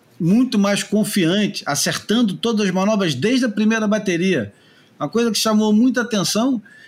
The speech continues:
desde a primeira bateria ele arriscava a primeira manobra,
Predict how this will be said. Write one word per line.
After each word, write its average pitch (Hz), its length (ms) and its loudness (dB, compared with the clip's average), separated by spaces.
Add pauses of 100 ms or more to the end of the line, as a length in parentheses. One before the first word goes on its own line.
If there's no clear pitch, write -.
(140)
desde 262 280 0
a 269 60 0
primeira 254 380 2
bateria 233 640 0
ele 226 120 2
arriscava 214 840 0
a 220 80 -2
primeira 233 460 2
manobra, 233 640 0